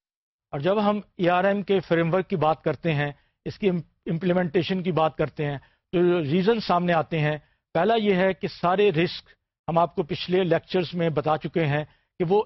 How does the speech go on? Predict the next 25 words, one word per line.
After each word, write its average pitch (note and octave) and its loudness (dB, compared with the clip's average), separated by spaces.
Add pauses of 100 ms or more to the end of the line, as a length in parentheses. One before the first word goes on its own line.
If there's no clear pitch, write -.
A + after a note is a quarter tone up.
انٹر F3+ 2
ڈیپینڈنٹ D3+ -2
ہیں۔ C3 -4 (400)
There G3 4
is F3+ 0
a G3 4
linkage E3+ 0
between E3+ -2 (220)
all F#3+ 2
the F3 2
risk، C#3 -4 (420)
چاہے D#3+ 2
وہ F3 2
کریڈٹ D#3+ 0
رسک G3+ 0
ہو، F#3+ 0 (520)
مارکیٹ D3+ 0
رسک F#3 -2
ہو، F3+ 2 (380)
آپریشنل F3+ 0
رسک - -4
ہو، F3+ 2 (240)
لیکوڈیٹی F3 0
رسک F3 -4
ہو F3 2